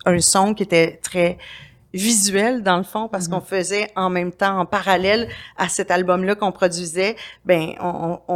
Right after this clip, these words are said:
Speaker 1: on commençait à faire des fi-, de la musique de film ou de la musique de,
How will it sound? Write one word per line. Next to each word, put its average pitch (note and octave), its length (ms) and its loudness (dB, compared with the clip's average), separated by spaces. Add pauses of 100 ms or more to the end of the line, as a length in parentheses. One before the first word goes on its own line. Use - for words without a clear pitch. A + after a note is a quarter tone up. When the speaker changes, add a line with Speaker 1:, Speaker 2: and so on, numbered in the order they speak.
Speaker 1:
on - 20 -4
commençait E3 480 0
à F3+ 80 2
faire F3+ 240 2
des F3+ 160 -6
fi-, - 260 -2
de E3+ 320 -6
la F3+ 80 4
musique F3 300 0
de E3 100 4
film G3 360 -2
ou E3+ 60 0
de D#3 60 -4
la D3+ 100 2
musique E3 360 0
de, D#3+ 180 4